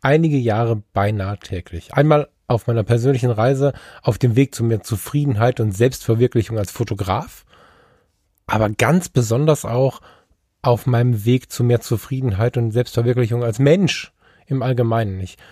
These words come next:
beschäftige mich schon lange mit meinem Inneren, mit Persönlichkeitsentwicklung und mit dem, womit wir Menschen zufrieden und glücklich sein können, weil wir ja nur dieses eine Leben haben. Und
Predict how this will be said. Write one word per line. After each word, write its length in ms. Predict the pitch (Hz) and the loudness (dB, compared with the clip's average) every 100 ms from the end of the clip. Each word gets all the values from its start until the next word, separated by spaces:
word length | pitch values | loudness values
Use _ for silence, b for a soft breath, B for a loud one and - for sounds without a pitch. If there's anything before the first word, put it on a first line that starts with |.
| B _ | B _
beschäftige 440 | 123 143 135 135 | 0 0 2 0
mich 140 | 131 - | 0 0
schon 160 | 135 | 2
lange 300 | 131 156 156 B B B - | 2 2 0 B B B -6
mit 200 | 120 - 160 _ | -4 -4 -10 _
meinem 500 | - 139 123 156 139 | -6 0 4 4 4
Inneren, 600 | 127 165 165 139 131 127 123 | 2 4 4 4 0 -2 -4
mit 420 | 113 - - - _ _ _ _ - | -6 -10 -20 -20 _ _ _ _ -4
Persönlichkeitsentwicklung 1120 | 127 131 180 - 143 - 127 123 147 139 131 | 0 2 2 2 0 0 -2 -2 -2 -2 -2
und 140 | 127 113 | -4 -4
mit 240 | 113 - | -6 -2
dem, 280 | 120 143 131 | 0 2 2
womit 260 | 113 117 - | 2 0 -2
wir 60 | |
Menschen 320 | 110 120 123 117 | -2 -2 -6 -6
zufrieden 360 | 117 139 135 | -4 0 2
und 80 | 117 | 2
glücklich 340 | 135 170 170 - | 2 2 0 2
sein 260 | 117 113 | 0 0
können, 280 | - 117 127 B B B _ | 0 -2 -2 B B B _
weil 220 | 78 92 | -4 0
wir 60 | 110 | 2
ja 140 | 101 | 2
nur 140 | 120 | 2
dieses 240 | 117 127 - | 2 -2 -2
eine 380 | - 143 180 175 | -2 0 2 2
Leben 380 | 208 196 101 | 2 0 -2
haben. 340 | 92 95 87 - b b b b b _ | -4 -8 -8 -12 b b b b b _
Und 340 | - 117 101 | -4 -4 -4